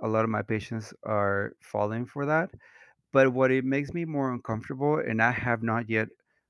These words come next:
addressed it, is that some of my friends in the leather community or some of my friends in the gay world have put up things on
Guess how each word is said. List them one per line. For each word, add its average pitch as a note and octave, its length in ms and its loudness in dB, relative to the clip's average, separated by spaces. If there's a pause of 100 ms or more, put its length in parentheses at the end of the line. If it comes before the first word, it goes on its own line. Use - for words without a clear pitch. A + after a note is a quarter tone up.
(640)
addressed G#2 640 0
it, E3+ 160 4 (500)
is A2+ 140 0
that A2+ 160 2
some D3 180 4
of D#3 80 0
my D3 160 2
friends A#2+ 480 0
in A2 120 -4
the G#2+ 100 -2
leather A2 240 -2
community A2 560 -2
or G2+ 80 0
some A#2 140 -2
of A#2 80 0
my G#2+ 120 -2
friends G#2+ 340 -4
in G#2 120 -8
the G2 100 -4
gay G#2 160 0
world A#2 360 0 (440)
have A2+ 340 2 (120)
put C3 180 2
up A#2+ 120 2 (100)
things A2+ 340 -6
on G2+ 600 -4